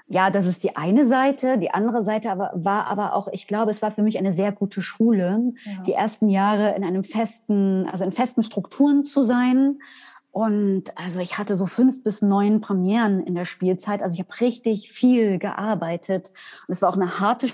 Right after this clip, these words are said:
Speaker 1: Schule <laughs> am Anfang. Und, ähm, ja, es hat mir schon was gegeben. Also es war eine Achterbahn, sag ich
Speaker 2: Mhm,
Speaker 1: mal. Ich habe
Speaker 2: mhm.
Speaker 1: wahnsinnig viel gelernt, positiv wie negativ.
Speaker 2: Ja, ich glaube, es ist auch wirklich für jeden anders. Aber ich glaube,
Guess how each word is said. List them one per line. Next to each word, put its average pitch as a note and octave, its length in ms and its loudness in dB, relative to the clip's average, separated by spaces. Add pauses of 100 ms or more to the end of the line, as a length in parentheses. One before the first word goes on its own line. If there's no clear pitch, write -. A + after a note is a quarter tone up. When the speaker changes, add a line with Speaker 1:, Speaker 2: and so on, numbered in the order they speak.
(260)
Speaker 1:
Schule C#4 400 2
<laughs> C4 140 -2
am C#4+ 100 4
Anfang. - 520 -2 (520)
Und, G3 600 -4
ähm, F#3 500 0 (1040)
ja, F3 460 -2
es - 160 -8 (140)
hat B3 160 0
mir C4 100 4
schon B3 160 -2
was A3+ 140 0
gegeben. G#3 340 2
Also F#3 140 0
es F3 100 -4
war B3+ 80 2
eine C4 140 0
Achterbahn, F#3 760 -4
sag A3+ 200 4
ich G3 120 2
Speaker 2:
Mhm, F#3+ 60 0
Speaker 1:
mal. F3+ 140 2
Ich - 80 -2
habe A3+ 120 4
Speaker 2:
mhm. G#3+ 80 2
Speaker 1:
wahnsinnig A3 560 2
viel A#3 180 2
gelernt, G#3+ 580 2 (420)
positiv A3 540 0 (280)
wie A3 100 0
negativ. D3 640 -4 (840)
Speaker 2:
Ja, G#3 100 2
ich G#3 140 0
glaube, G#3+ 240 2
es G#3 120 0
ist A3 160 0
auch G3+ 220 0
wirklich G#3 300 0
für G#3+ 120 0
jeden G#3 280 2
anders. G#3+ 320 2
Aber G3 160 0
ich F#3+ 140 -2
glaube, G3 240 0